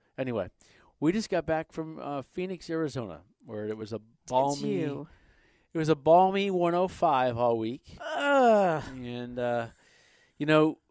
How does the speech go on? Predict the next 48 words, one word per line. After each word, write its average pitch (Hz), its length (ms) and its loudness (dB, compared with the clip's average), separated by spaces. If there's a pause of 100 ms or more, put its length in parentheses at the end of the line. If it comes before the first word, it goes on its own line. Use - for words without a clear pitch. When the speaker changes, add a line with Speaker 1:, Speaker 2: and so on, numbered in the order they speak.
(220)
Speaker 1:
a 131 60 -6
hundred 196 260 -2
and 190 100 -8
five 165 240 2
degrees 135 800 -4 (100)
in, 117 260 -12
in 117 140 -12
Phoenix, 117 460 -10
and 117 120 -8
I 117 140 -4
don't 151 180 -6
think 117 140 -8
it's 113 140 -10
cracked 127 340 -6
eighty-five 127 480 -4
here 139 240 -4
all 127 160 0
week, 160 280 -10
has 123 280 -14
it? - 100 -20 (640)
Speaker 2:
I 165 120 -10
don't 175 200 -12
think 196 280 -14
so. 156 400 -8
Speaker 1:
So 185 100 -6
Speaker 2:
Well, 190 80 0
we've 226 180 0
been, 226 240 -4
we've 214 180 -8
been 202 160 -10
gone 190 280 -4
most 170 260 -8
of 160 80 -12
the 143 60 -10
week, 127 300 -10
but 127 240 -12
yeah. 117 320 -12 (280)
Speaker 1:
Yeah, 170 280 0
we 165 160 2
are 160 120 0
out 156 220 0
there 151 400 0
at 131 160 -10
the 127 220 -8
Arizona 135 440 -6
State 127 280 -8
University, 113 960 -8
uh, 101 220 -6